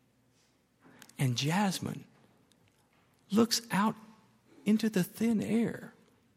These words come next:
and takes a step off of the security of the balcony and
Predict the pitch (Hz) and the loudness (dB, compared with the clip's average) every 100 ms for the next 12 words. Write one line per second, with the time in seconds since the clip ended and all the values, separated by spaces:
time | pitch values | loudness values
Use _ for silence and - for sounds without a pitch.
0 | _ _ _ _ _ - - - 151 - | _ _ _ _ _ -20 -20 -2 -2 0
1 | 240 254 - 190 - - 190 180 - 175 | 0 0 0 2 0 2 0 0 0 0
2 | - 165 151 - 143 - 214 208 185 175 | 0 0 0 -2 -6 -4 0 2 2 -2
3 | 160 143 139 117 113 110 107 110 - - | -2 -4 -2 -2 -2 -2 -2 -4 -12 -20
4 | - _ - 131 | -20 _ -6 -6